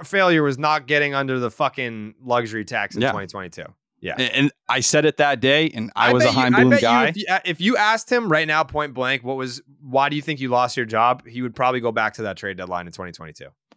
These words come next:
Speaker 2: A hundred percent, because
Speaker 1: Yeah.
Speaker 2: everyone in the world, uh, like, anyone with a brain, when we were doing that podcast and we were talking, I remember,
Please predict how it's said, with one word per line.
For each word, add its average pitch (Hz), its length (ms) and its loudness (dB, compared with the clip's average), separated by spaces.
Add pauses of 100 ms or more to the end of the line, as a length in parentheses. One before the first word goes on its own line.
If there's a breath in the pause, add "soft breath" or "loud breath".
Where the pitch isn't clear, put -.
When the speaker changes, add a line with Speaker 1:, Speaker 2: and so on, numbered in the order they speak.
Speaker 2:
A 170 40 -2
hundred 233 300 2
percent, 233 460 0 (120)
because 160 300 2
Speaker 1:
Yeah. - 80 -10
Speaker 2:
everyone 190 400 4
in 190 80 2
the 175 80 4
world, 151 420 4 (200)
uh, 131 120 0
like, 120 240 -2 (280)
anyone 190 380 4
with 175 120 2
a 165 60 0
brain, 143 320 6
when 143 100 6
we 170 140 4
were 190 140 6
doing 165 260 4
that 156 220 0
podcast 135 520 2
and 113 100 0
we 127 80 4
were 143 120 4
talking, 135 340 2
I 113 60 4
remember, 120 500 4